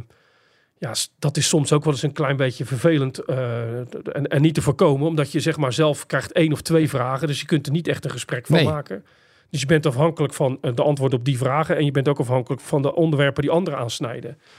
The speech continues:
Speaker 1: Dus dat maakt het wel eens moeilijk. Dus misschien als mensen die tegenwoordig allemaal meeluisteren zitten te denken, "Ja, wel, dat, dat gaat van hot naar her." Daar hebben ze wel gelijk in. En het is anders natuurlijk als je gewoon een, een trainer interviewt of een speler interviewt. En dan roepen ze best wel eens dingen, hoor. Alleen,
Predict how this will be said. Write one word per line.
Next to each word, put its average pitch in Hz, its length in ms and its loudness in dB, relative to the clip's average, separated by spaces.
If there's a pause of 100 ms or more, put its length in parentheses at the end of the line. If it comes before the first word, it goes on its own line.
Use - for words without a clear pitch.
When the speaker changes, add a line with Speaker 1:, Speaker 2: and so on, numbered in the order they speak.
(640)
Speaker 1:
Dus 160 120 0
dat 175 180 4
maakt 202 200 4
het 160 100 0
wel 160 100 4
eens 147 120 4
moeilijk. 175 260 2
Dus 147 120 -2
misschien 180 280 2
als 156 80 4
mensen 160 320 2
die 156 80 0
tegenwoordig 160 380 2
allemaal 147 180 4 (100)
meeluisteren 147 440 0
zitten 151 240 -4
te 151 100 -4
denken, 143 300 0
"Ja, 127 140 -2
wel, 127 200 -4
dat, 139 200 -6
dat 135 160 -6
gaat 131 220 -2
van 143 100 2
hot 127 140 2
naar 127 100 2
her." 151 100 0
Daar 175 80 2
hebben 165 180 0
ze 156 80 0
wel 143 160 2
gelijk 156 340 -2
in. 135 160 -10
En 123 140 -4
het - 180 -10
is 151 140 -2
anders 180 340 2
natuurlijk 156 280 -2
als 143 140 0
je 151 60 -6
gewoon 143 260 0
een, 139 160 -2
een 131 100 -2
trainer 143 320 0
interviewt 147 420 -2
of 131 80 -6
een 131 60 -4
speler 147 300 -2
interviewt. 143 520 -4 (380)
En 143 120 2
dan 143 140 6
roepen 175 240 4
ze 143 100 2
best 165 240 4
wel 147 140 2
eens 120 120 0
dingen, 151 260 4
hoor. 135 240 -2
Alleen, 139 460 0